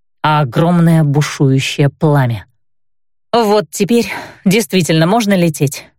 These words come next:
обернулась к Мадине я. «Что, блин, такое происходит? Объясни мне», потребовала та. «Я поняла, ты сильный маг. Но чем ты можешь помочь там, где толпа обученных боевых магов,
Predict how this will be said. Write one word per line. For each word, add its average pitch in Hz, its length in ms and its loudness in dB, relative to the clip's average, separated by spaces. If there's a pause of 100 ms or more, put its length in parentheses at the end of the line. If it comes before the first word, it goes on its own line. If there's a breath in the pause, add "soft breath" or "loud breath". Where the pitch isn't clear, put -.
(360)
обернулась 147 580 0
к - 60 -14
Мадине 143 380 0
я. 127 240 -2 (880)
«Что, - 760 -4
блин, 262 580 0 (160)
такое 240 480 0
происходит? 190 800 -4 (580)
Объясни 254 640 0
мне», 135 320 2 (440)
потребовала 147 580 0
та. 131 240 -4 (800)
«Я 214 240 2
поняла, 208 500 0
ты 277 240 0
сильный 208 460 0
маг. 165 400 -2 (520 loud breath)
Но 226 180 2
чем 320 440 0
ты 262 200 0
можешь 240 340 0
помочь 269 380 -2
там, 277 320 0
где 180 180 0
толпа 208 400 0
обученных 208 500 -2
боевых 226 480 0
магов, 214 420 -2